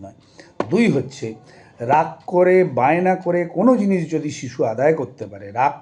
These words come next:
করে বায়না করে কোনো জিনিস যদি আদায় করতে পারে, ক্রমশ রাগ বাড়বে। আপনি সে জিনিসটা দুদিন, চার দিন, সাত দিন পরে দিন, বুঝিয়ে দিন, বেয়াদবি করে, বায়না করে, রাগ করে, মাটিতে পড়ে গড়াগড়ি করে আপনি জিনিসটা চাইলে দেবেন না।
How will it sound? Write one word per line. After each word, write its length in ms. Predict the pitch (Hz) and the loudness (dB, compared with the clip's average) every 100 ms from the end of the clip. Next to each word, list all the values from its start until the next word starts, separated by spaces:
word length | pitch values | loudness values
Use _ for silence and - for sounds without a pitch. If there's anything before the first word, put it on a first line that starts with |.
| - | -2
করে 300 | 156 160 160 | 2 2 2
বায়না 400 | 123 120 147 147 | 0 -4 -4 -4
করে 280 | 151 151 147 | -2 -2 -2
কোনো 260 | 143 185 | -4 -4
জিনিস 320 | 214 185 151 | -2 -4 -4
যদি 180 | 135 127 | -6 -6
আদায় 280 | 107 107 120 | -6 -6 -8
করতে 300 | 127 123 143 | -10 -14 -6
পারে, 200 | 143 175 - - - _ | -4 -4 -8 -20 -20 _
ক্রমশ 380 | 165 226 226 170 | 0 2 2 2
রাগ 260 | 120 110 98 | 0 0 -6
বাড়বে। 280 | 98 95 - _ _ - - - | -14 -16 -20 _ _ -20 -20 -6
আপনি 340 | 123 127 165 | -4 -2 -2
সে 180 | 170 143 | -4 -4
জিনিসটা 420 | 135 170 170 - | -2 -4 -2 0
দুদিন, 320 | 156 131 143 160 | 0 0 -4 -2
চার 240 | 151 120 | -2 -2
দিন, 140 | 147 | -4
সাত 180 | 151 123 | -4 -8
দিন 280 | 117 139 135 - | -6 -8 -6 -4
পরে 180 | 147 185 | 0 0
দিন, 260 | 220 220 - - - 110 | 0 -4 -8 -20 -16 -4
বুঝিয়ে 340 | 170 180 220 | 0 2 2
দিন, 240 | 185 180 | 2 0
বেয়াদবি 520 | 135 135 160 175 175 170 | 0 4 4 4 0 -2
করে, 420 | 143 139 139 143 _ _ 104 | -4 -2 -2 -6 _ _ -6
বায়না 440 | 113 156 196 170 | 0 2 4 2
করে, 340 | - 135 139 143 - _ | 0 -4 -4 -4 -14 _
রাগ 360 | 113 165 170 - | 0 0 0 -4
করে, 200 | 139 135 | 0 0
মাটিতে 360 | 127 135 175 | 0 0 0
পড়ে 220 | 170 160 143 | 0 0 2
গড়াগড়ি 380 | 131 123 127 | 2 0 -4
করে 280 | 123 123 123 | -4 -2 -2
আপনি 280 | 123 120 131 | -2 -4 -4
জিনিসটা 440 | 120 123 131 - | -6 -10 -10 -8
চাইলে 360 | 135 120 113 147 | -6 -6 -6 -6
দেবেন 400 | 123 113 113 113 | -8 -8 -6 -6
না। 340 | 107 127 127 | -2 0 0